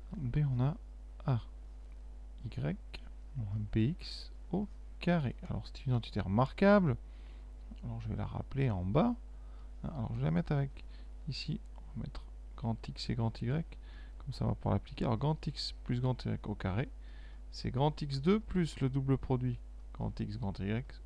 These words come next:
plus, plus grand Y deux. Alors, moi, ici, dans mon exercice,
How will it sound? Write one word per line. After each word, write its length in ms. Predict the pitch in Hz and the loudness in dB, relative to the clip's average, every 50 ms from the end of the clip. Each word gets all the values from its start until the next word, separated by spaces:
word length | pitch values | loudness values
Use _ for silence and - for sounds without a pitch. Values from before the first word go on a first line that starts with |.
| - - - - - | -12 -12 -12 -6 -2
plus, 160 | - 165 190 - - - - - - - - - - - - - - - - - | -2 -2 -2 -2 -10 -12 -12 -12 -12 -12 -12 -12 -12 -12 -12 -12 -12 -12 -6 0
plus 320 | - 160 185 185 - - - | 2 2 2 2 0 -2 -4
grand 260 | 147 - 131 139 147 - - - | -2 0 2 2 2 0 -2 -6
Y 420 | 165 156 139 131 123 113 107 110 107 | -4 -4 -4 -4 -4 -4 -4 -2 6
deux. 220 | 131 156 156 143 - - - - - - - | 10 10 10 10 6 -2 -8 -10 -10 -2 2
Alors, 120 | 117 127 | 4 4
moi, 180 | 151 170 180 170 | 6 6 6 6
ici, 300 | 143 - - - 151 143 | 6 4 2 2 4 6
dans 120 | 131 123 | 6 6
mon 140 | 117 120 120 | 6 6 6
exercice, 640 | 120 113 113 117 113 - - 143 131 - - - - | 4 6 4 2 0 0 -2 -2 -2 -2 -2 -6 -8